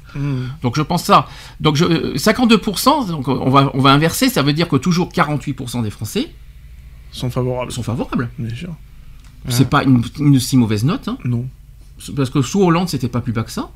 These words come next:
Speaker 1: Mm.
Speaker 2: si je me trompe
Speaker 1: Si,
Speaker 2: pas.
Speaker 1: je crois qu'il, euh,
Speaker 2: Il était pas plus bas que ça, il était pas à
Speaker 1: Mm.
Speaker 2: vingt, trente pour cent ?
Speaker 1: Ouais, je crois, ouais.
Speaker 2: Si je me trompe pas. Globalement, mieux qu'une, mieux une personne est, est lotie, euh, sur le plan professionnel et financier, et plus elle voit le macronisme d'un bon œil.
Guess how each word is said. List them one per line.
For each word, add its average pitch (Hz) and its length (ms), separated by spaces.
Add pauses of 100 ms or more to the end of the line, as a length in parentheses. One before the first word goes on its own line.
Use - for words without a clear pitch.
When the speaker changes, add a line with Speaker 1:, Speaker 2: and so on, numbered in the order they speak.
Speaker 1:
Mm. 135 100 (600)
Speaker 2:
si - 120
je 117 80
me 117 60
trompe 117 180
Speaker 1:
Si, 202 60
Speaker 2:
pas. 196 80
Speaker 1:
je 262 60
crois 151 140
qu'il, 143 160
euh, 123 300
Speaker 2:
Il 123 60
était 127 180
pas 127 140
plus 120 100
bas 131 180
que - 80
ça, 311 100
il 285 60
était 165 140
pas 139 120
à 127 40
Speaker 1:
Mm. 147 40
Speaker 2:
vingt, 143 100
trente - 240
pour 147 160
cent ? 330 240
Speaker 1:
Ouais, 143 180
je 151 100
crois, 151 200
ouais. 135 80 (200)
Speaker 2:
Si - 160
je 110 120
me 110 80
trompe 117 200
pas. - 200 (1000)
Globalement, 262 460
mieux 233 180
qu'une, 226 300
mieux 208 140
une 247 80
personne 220 340
est, 170 380
est - 20
lotie, 170 420
euh, 147 80
sur 143 140
le 156 60
plan 170 160
professionnel 151 480
et 139 60
financier, 139 540
et 147 60
plus 208 220
elle 196 100
voit 170 240
le 160 60
macronisme 165 560
d'un 165 120
bon 120 200
œil. 71 160